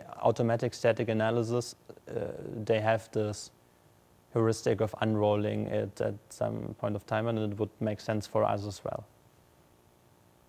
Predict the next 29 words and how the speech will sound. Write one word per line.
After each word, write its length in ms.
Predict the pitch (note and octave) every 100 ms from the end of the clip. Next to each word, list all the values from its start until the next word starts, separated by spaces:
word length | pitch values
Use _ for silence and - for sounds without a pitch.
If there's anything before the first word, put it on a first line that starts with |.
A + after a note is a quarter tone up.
| _ _ _ _ _ -
Yeah. 120 | A2 - - _ _ _ _ _ _ _ _ _ _ _ _ _ _ _ _ _ _ _ _ _ _ _ _ _ _ _ _ _ - A#2
So 280 | G#2+ G#2+ -
I 160 | A2 -
again 280 | A2 A2+ B2
wanted 220 | B2 A#2
to 100 | -
mention 420 | A2+ A#2+ A#2+ A#2
how, 340 | A2 G#2+ G#2+ G#2
how 140 | G#2+
this 260 | G#2+ G#2 -
transition 380 | - G#2+ G#2+ A2
system 300 | G#2 - G#2+
generation 680 | A2+ G#2 G#2 G#2+ - A2
is 220 | A2 G2+ -
disjunctive. 640 | G#2+ - A2+ A2+ - D#3 - - - _ _
So 120 | -
on 80 | A2+
the 80 | G#2+
one 220 | A2 A#2
hand, 340 | A#2 B2 C3+ -
we 100 | A2
have, 340 | G#2+ G#2+ G#2 - -
uh, 320 | A2 G#2+ G#2+ - - -
op-, 140 | G#2 - -
the 140 | A2+
transition 420 | G2+ A#2+ A2+ -
system 320 | A2+ A#2 A#2 G#2+
are 180 | A2+ A2
actually, 500 | A2 - A2+ A2